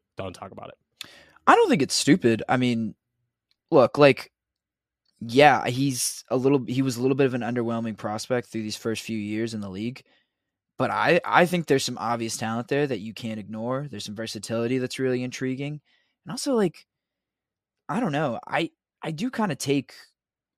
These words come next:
Speaker 2: real early seasons for someone in the Arizona Cardinals system.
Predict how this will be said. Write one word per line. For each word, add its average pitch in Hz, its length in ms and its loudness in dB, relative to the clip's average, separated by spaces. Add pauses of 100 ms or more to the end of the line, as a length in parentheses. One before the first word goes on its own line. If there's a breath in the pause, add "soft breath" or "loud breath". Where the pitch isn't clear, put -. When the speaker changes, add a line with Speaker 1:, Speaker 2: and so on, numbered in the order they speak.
(680)
Speaker 2:
real 127 360 0
early 127 280 -2
seasons 139 560 -8
for 110 600 -8
someone 120 260 -8
in 113 80 -6
the 107 160 -8
Arizona 113 400 -6
Cardinals 113 380 -8
system. 139 480 -6